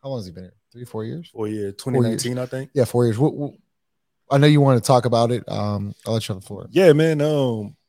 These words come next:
Speaker 2: Trajan, man, nice knowing you. Um, it, it was a,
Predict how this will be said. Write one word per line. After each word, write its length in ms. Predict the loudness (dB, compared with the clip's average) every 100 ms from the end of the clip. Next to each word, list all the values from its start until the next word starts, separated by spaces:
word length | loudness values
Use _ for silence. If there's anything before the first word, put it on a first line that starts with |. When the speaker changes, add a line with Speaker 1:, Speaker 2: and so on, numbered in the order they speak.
| _ _ _ -2
Speaker 2:
Trajan, 380 | 4 4 6 2
man, 320 | 0 -2 -4 _ _ _ _ _ _ _ _ _ _ _ _ _ _ _ _
nice 240 | -2 0 2
knowing 280 | 0 0 0
you. 220 | -2 -6 -16 _
Um, 480 | 0 2 4 0 -4 -12 _ -6
it, 280 | -4 -4
it 60 | -4
was 120 | -4
a, 100 | -4